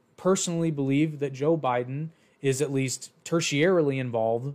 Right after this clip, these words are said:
with international business dealings that include his son, Hunter Biden, and that he used on multiple occasions his position as either vice president or president to help Hunter Biden secure deals or make things happen, which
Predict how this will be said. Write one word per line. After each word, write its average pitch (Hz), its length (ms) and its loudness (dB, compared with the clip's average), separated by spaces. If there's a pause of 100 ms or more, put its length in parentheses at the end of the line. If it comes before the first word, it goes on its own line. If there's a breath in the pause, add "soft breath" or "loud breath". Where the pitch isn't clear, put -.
with 131 200 0
international 156 500 0
business 151 320 -2
dealings 117 540 -6 (440 soft breath)
that 131 180 2
include 135 280 2
his 147 160 2
son, 165 240 0
Hunter 180 320 0
Biden, 104 360 -8 (280 soft breath)
and 135 180 0
that 135 160 2
he 139 120 -8
used 165 540 0 (200)
on 127 160 -2
multiple 160 360 0
occasions 135 500 -2 (180 soft breath)
his 156 160 2
position 147 460 0
as 123 100 -4
either 120 240 0
vice 139 220 0
president 135 400 -4
or 160 120 0
president 135 520 -2 (180 soft breath)
to 143 140 0
help 156 240 0
Hunter 165 260 -4
Biden 123 400 -2
secure 160 400 -2
deals 135 460 -2
or 123 180 -4
make 139 260 -4
things 147 280 -6
happen, 117 480 -8 (680 soft breath)
which 117 380 -2